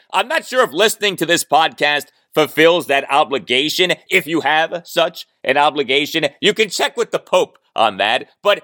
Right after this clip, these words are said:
in the meantime, uh, we have a Commanders preseason opener to discuss. Two postgame. Uh, a twenty-three twenty-one loss to the Carolina Panthers at FedEx Field on Saturday afternoon.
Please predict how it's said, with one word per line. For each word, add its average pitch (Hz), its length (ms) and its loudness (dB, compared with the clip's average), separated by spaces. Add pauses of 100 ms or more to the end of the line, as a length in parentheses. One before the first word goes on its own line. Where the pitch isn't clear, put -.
in 349 160 -2
the 339 80 0
meantime, 311 480 -4 (160)
uh, 127 280 2
we 277 180 0
have 247 340 0
a 156 140 0
Commanders 208 920 -4 (240)
preseason 151 800 0 (140)
opener 123 580 2 (300)
to 160 160 4
discuss. 120 580 0 (160)
Two 254 180 -2
postgame. 120 680 -4 (380)
Uh, 123 300 2
a 143 80 2
twenty-three 220 720 0
twenty-one 160 520 0
loss 110 420 2 (260)
to 131 100 2
the 123 120 2
Carolina 131 500 2
Panthers 110 600 -2
at 92 140 0
FedEx 98 380 0
Field 90 320 0 (260)
on 92 240 0
Saturday 85 520 -2
afternoon. 76 800 -2